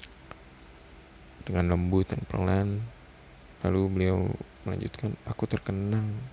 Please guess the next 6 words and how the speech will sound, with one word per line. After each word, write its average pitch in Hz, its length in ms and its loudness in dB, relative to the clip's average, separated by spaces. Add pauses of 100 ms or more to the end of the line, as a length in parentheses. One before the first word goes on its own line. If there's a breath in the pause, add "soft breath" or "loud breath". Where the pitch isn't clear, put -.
(960)
atau 123 240 -2
teringat - 400 -2 (880)
bahwa 90 240 2
kau 110 240 2
biasa 101 640 0 (240)
masih 104 400 -2